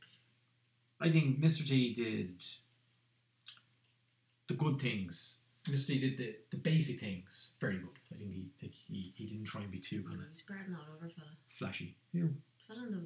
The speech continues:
Speaker 2: the, the red.
Speaker 1: Mister Wonderful?
Speaker 2: No, he was awful.
Speaker 1: Do you not like him, then?
Speaker 2: No, he's, like, so dramatic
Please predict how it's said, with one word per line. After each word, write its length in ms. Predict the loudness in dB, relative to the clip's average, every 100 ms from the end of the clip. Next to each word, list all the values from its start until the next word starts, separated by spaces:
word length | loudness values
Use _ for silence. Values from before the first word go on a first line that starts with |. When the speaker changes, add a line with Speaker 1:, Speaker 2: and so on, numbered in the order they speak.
| -8
Speaker 2:
the, 120 | -14 -16 _ -16
the 100 | -12
red. 300 | -10 -10 -12 -14 -18 _ 0
Speaker 1:
Mister 180 | 2
Wonderful? 340 | 6 4 4 0 -2 -10
Speaker 2:
No, 60 | -14 -16 -14
he 100 | -14
was 160 | -14 -18
awful. 300 | -16 -16 -18 -20 _ _ _ _
Speaker 1:
Do 60 | -8
you 60 |
not 60 | -4
like 80 | -2
him, 180 | -2 0
then? 140 | 2 2
Speaker 2:
No, 140 | -2 -10 -16
he's, 260 | -16 -14 -12
like, 160 | -12 -14 -20 _ _ _ _ _ _ _ -10
so 340 | -8 -4 -2 -2
dramatic 420 | -4 -4 -6 -8